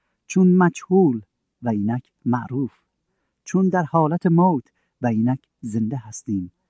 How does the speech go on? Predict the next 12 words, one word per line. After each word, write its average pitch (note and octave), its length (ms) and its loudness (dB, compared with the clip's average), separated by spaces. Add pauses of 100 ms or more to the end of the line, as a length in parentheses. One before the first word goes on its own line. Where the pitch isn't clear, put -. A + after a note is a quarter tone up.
(380)
چون G3 220 2
سیاست E3+ 600 0
کرده D#3 260 -2
شده E3 420 -2 (340)
اما A#2 340 2 (200)
مقتول A#2+ 600 0
نی، A2+ 260 -6 (500)
چون F#3 260 2
محزون D3+ 760 2 (260)
ولی D3 300 0 (100)
دائماً E3 480 2
شادمان، C#3 760 0